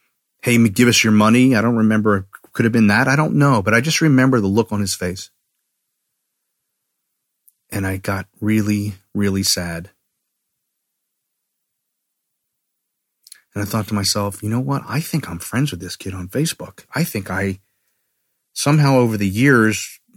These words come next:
one of us friended the other and never talked about anything, but we were friends and we've never spoken, and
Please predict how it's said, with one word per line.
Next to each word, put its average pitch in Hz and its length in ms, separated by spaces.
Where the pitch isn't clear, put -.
one 104 320
of 123 100
us 104 140
friended 117 400
the 104 160
other 110 360
and 98 400
never 123 220
talked 131 340
about 110 220
anything, 113 400
but 101 120
we 104 200
were 98 140
friends 139 400
and 104 100
we've 95 100
never 117 280
spoken, 127 500
and 98 300